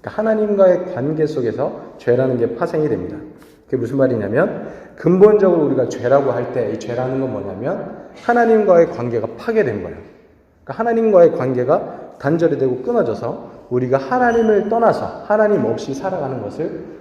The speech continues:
죄라고 합니다. 그러니까 하나님과의 관계 속에서 우리가 이걸 이해되는 거죠. 자, 예를 들어 봅시다.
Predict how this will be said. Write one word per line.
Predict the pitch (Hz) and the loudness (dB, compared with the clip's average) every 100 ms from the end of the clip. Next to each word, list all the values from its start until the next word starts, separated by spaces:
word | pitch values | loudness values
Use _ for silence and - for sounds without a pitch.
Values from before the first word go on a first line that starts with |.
| - | -20
죄라고 | - - 123 165 | -14 -2 2 2
합니다. | - - - - - - _ _ _ - - | 2 -6 -12 -16 -20 -20 _ _ _ -20 -8
그러니까 | 135 | -2
하나님과의 | 185 214 208 180 | 2 4 6 4
관계 | - 147 214 | 4 2 4
속에서 | 208 170 143 123 | 4 4 0 -2
우리가 | 117 | -4
이걸 | 110 110 110 | -4 -4 -4
이해되는 | 123 120 110 107 | -4 -4 -6 -8
거죠. | 95 107 147 - - - - - _ - _ | -8 -6 -6 -10 -18 -20 -20 -20 _ -20 _
자, | - 123 | 0 6
예를 | 151 196 | 8 8
들어 | 156 | 6
봅시다. | 113 110 113 110 | 2 -2 -4 -6